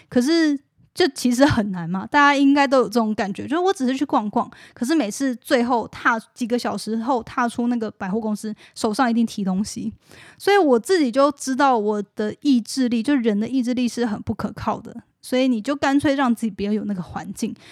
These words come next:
真正有目的性、有需求的时候你再去买。那你要买的时候你就好好的逛，那如果平常没有这个需求的时候，就不要让自己陷在那个很容易消费的环境。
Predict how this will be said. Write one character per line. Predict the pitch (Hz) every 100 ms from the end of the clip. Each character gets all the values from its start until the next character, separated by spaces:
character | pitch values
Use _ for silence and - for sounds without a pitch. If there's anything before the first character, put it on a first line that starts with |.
| -
真 | - 320 349
正 | 370 339
有 | 233 208 -
目 | 254 302 349 240
的 | 294 247
性、 | - 254
有 | 196
需 | 196 - 311
求 | 311 208
的 | 202
时 | 240
候 |
你 | 240 196
再 | - 247
去 | -
买。 | 233 208 190 196 - - -
那 | - 269 254 233 - _
你 | 247 220
要 | 220 285
买 | 240 185
的 |
时 | 208
候 | 220
你 |
就 | 220
好 | 202 185
好 | 208
的 | 202
逛， | - - 311 - _ _
那 | 294
如 | 254 277
果 | 247
平 | - 220
常 | 240 226
没 | 214
有 | 233 202
这 | 240
个 | 208
需 | - 208
求 | 208
的 |
时 | 214
候， | 196
就 | - 233 - -
不 |
要 | 202
让 | 233 233
自 | 214
己 | 208
陷 | - - 214
在 | 220
那 | 214 214
个 | -
很 | 190 220
容 | 208 208 240
易 |
消 | 226 196 196
费 | 208
的 | 196
环 | - - -
境。 | - -